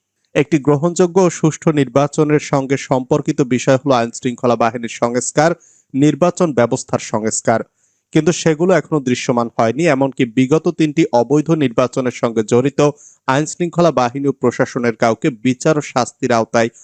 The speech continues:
আনা হয়নি।" তিনি বলেন, "অন্যদিকে গত এক বছরে দেশের কোথাও কোনো নির্বাচন হয়নি, যার কারণে নির্বাচন সুষ্ঠু হওয়ার বিষয়ে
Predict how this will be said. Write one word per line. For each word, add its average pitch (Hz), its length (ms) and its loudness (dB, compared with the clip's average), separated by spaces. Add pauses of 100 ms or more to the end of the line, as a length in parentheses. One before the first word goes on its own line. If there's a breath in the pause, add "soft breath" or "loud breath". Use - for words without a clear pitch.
(120 soft breath)
আনা 131 280 0
হয়নি।" 110 300 0 (500)
তিনি 165 180 4
বলেন, 175 280 0
"অন্যদিকে 160 560 0
গত 143 240 0
এক 139 240 2
বছরে 165 380 0
দেশের 143 320 0
কোথাও 147 380 0
কোনো 160 200 0
নির্বাচন 127 540 0
হয়নি, 127 400 0
যার 123 240 0
কারণে 127 400 0
নির্বাচন 139 540 0
সুষ্ঠু - 540 -2
হওয়ার 151 340 2
বিষয়ে 127 480 0